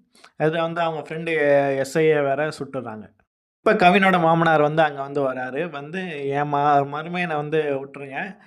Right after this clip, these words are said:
நான் தான் எல்லாம் பண்ணேன்னு" சொல்லிட்டு வந்து வராரு. அப்ப நான் வந்து அவன்கிட்ட வந்து எல்லா பணத்தையும் வந்து கொடுத்துட்டு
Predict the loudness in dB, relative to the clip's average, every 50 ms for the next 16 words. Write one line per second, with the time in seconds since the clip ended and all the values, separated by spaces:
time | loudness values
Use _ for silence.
0 | -20 _ _ _ _ 0 0 2 2 2 0 0 0 0 -2 -2 -2 -2 -4 -4
1 | -4 -6 -8 -8 -10 -10 -10 -10 -8 -8 -8 -8 -8 -10 -8 -6 -6 -4 -4 -4
2 | -6 -6 -8 -8 -10 -10 -12 -14 _ _ _ -10 -8 -8 -6 -6 -6 -6 -6 -6
3 | -6 -6 -6 -6 -4 -2 0 0 0 0 -2 -2 -4 -4 -4 -4 -4 -4 -6 -6
4 | -4 -2 0 0 0 -2 -4 -8 -8 -6 -8 -8 -8 -10 -10 -10 -10 -10 -10 -10
5 | -8 -8